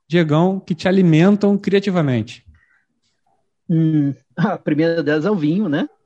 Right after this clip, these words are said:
Speaker 2: Sério, sem
Speaker 1: Pô,
Speaker 2: sacanagem.
Speaker 1: não.
Speaker 2: Vinho, quando eu preciso criar alguma coisa, principalmente roteiros, enfim, eu sento na minha mesinha e faço uma meditação com a minha tacinha de vinho, né? Espero o vinho abrir,
Speaker 1: Nossa,
Speaker 2: vou bebendo
Speaker 1: né?
Speaker 2: devagar, sozinho.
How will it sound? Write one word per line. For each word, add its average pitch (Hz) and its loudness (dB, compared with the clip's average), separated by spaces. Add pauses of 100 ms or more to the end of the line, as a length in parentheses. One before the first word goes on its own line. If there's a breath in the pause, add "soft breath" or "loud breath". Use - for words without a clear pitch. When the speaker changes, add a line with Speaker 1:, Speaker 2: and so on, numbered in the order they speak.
(360)
Speaker 2:
Sério, 180 -6
sem 147 0
Speaker 1:
Pô, 143 2
Speaker 2:
sacanagem. 127 0
Speaker 1:
não. 151 2
Speaker 2:
Vinho, 180 0
quando 220 0
eu 208 0
preciso 226 -2
criar 208 -2
alguma 196 -6
coisa, 180 -4 (280)
principalmente 320 -6
roteiros, 208 -4
enfim, 170 -6 (300)
eu 226 0
sento 233 -2
na 233 0
minha 208 -2
mesinha 196 -4
e 196 -4
faço 208 -8
uma 208 -2
meditação 240 -4
com 226 -6
a - -2
minha 214 -2
tacinha 202 -8
de 180 -6
vinho, 127 -10
né? 127 -14
Espero 160 -4
o - -8
vinho 139 -6
abrir, 139 -2
Speaker 1:
Nossa, 104 -10
Speaker 2:
vou 185 0
bebendo 175 -2
Speaker 1:
né? 156 -8
Speaker 2:
devagar, 147 -2
sozinho. 196 -4